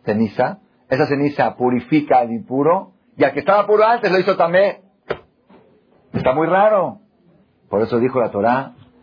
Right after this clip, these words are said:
Zot Hokata Torah. Esta es la ley de la Torá.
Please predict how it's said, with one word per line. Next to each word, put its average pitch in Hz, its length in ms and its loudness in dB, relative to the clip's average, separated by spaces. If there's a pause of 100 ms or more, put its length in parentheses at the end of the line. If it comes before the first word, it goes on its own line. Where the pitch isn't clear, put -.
(280)
Zot 170 520 2
Hokata 139 540 -2
Torah. 110 340 -2 (420)
Esta 175 380 2
es 165 100 -4
la 139 100 2
ley 139 220 -2
de 117 100 -4
la 110 140 0
Torá. 98 300 -8